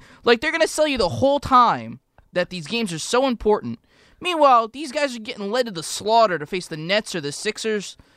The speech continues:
in the, in the <laughs> first round of the playoffs. Like, it's a gigantic waste of time. That's why it doesn't work. That's why it's ne-, it's, that's why it's never gonna work in this sport.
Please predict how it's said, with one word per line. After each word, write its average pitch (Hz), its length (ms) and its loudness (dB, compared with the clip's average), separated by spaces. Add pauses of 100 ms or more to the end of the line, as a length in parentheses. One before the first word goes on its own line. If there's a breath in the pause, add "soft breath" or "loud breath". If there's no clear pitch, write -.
(240 soft breath)
in 190 120 0
the, 196 260 -4
in 202 120 4
the 202 80 0
<laughs> - 120 -10
first 240 260 0 (100)
round 226 220 0
of 233 60 -6
the 233 100 -6
playoffs. - 760 -4
Like, 196 160 -8 (320 loud breath)
it's - 220 -8
a 254 120 -6
gigantic 254 640 0
waste 262 240 -6
of 214 80 -14
time. 208 460 0
That's 175 200 -2
why 226 120 4
it 208 80 -4
doesn't 202 300 -2
work. 262 420 -2 (540)
That's - 140 -4
why 247 140 4
it's 233 140 -2
ne-, 226 200 0
it's, 208 300 -4
that's 233 180 0
why 247 120 2
it's 220 100 -4
never 220 180 -2
gonna 208 160 0
work 190 340 -2
in 185 80 -4
this 120 120 -4
sport. - 320 -14